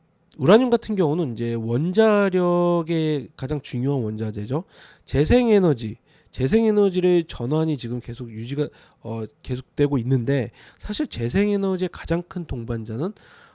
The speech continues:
어, 아이러니하지만 원자력입니다. 원자-, 왜냐면은 재생에너지 같은 경우는 태양,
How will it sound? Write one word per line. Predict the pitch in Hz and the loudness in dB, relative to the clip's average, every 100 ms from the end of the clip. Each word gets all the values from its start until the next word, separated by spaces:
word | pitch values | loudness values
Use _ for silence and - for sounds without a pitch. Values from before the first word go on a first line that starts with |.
| _ | _
어, | 117 110 110 113 - | -12 -10 -8 -10 -12
아이러니하지만 | 107 135 151 139 113 120 156 120 | -6 -2 0 -2 -6 -6 -8 -8
원자력입니다. | 104 117 143 113 95 101 107 | -10 -6 -4 -6 -10 -16 -12
원자-, | 107 123 127 | -8 -4 -4
왜냐면은 | 113 135 131 131 123 98 - - - _ | -2 -2 -2 -2 -4 -8 -20 -20 -20 _
재생에너지 | - 123 165 214 202 | -8 -2 2 2 2
같은 | 180 - 160 | -2 -4 -6
경우는 | 127 123 143 104 _ _ _ _ | -6 -4 -6 -8 _ _ _ _
태양, | - 262 170 | -6 -4 -4